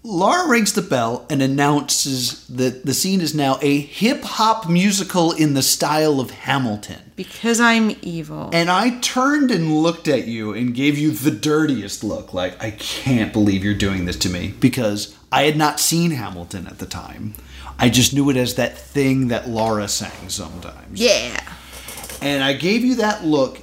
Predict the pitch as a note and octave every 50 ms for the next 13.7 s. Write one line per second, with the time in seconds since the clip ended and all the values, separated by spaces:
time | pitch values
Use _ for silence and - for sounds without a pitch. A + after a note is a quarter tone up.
0 | - - - C#3+ C#3 C#3 C#3+ C#3+ C#3+ D3 D3+ D#3 D#3 - - - - - - -
1 | A#3 C#4+ D#4+ F#4 F4 D4+ - - A#3+ G#3+ G#3 G#3 - - A3 G#3 G3 F#3+ G3 F#3+
2 | F3 D#3 B2+ A2+ G#2 G2 G2 G#2+ - - - - - - - - - _ _ _
3 | _ _ _ - - - D3+ C3 A#2 G#2 - D#3+ G3 A#3+ C#4+ D#4+ C#4+ D4+ B3 A#3
4 | G#3+ G#3+ A3 - G#3+ F#3 E3 D3+ C#3 D3 C#3+ C#3 - - D#3 D3 - - A#2 A2
5 | G#2 A2 A2 G#2+ A#2 B2+ C#3+ D3+ E3 D#3+ - G3 F3 D#3+ D#3 D3 C#3 C3+ C3 A#2+
6 | A#2 A2+ A2 - - - - A2 F#2 - - - - - - - - - - -
7 | - - - - - _ _ _ - - G#3 G#3+ G3+ - - - - - - -
8 | F#3 F#3 F3+ E3 D3+ D#3+ D#3+ D#3 D#3+ D#3 - - - G3 G3 G3 G#3+ G3+ E3+ -
9 | - - - - - - - G#3 G3+ A#3 D4 D4+ D#4+ C#4+ A#3+ A#3 A3+ G3 - -
10 | - - F3+ F3 F3+ F3 D3+ C3+ C3+ A#2 A2+ A#2+ C3 B2 C3 C3 C3 B2+ - -
11 | - C3 C3 - - - - - - - - - - - D#3 C3+ C3 A2+ F2 E2+
12 | - - - - - - - - - - - - - - - - F#3 G#3+ A#3 C4
13 | B3+ - F#4+ G4 G4+ F#4 E4 A3+ G#3+ A3+ C#4 D#4 D#4 -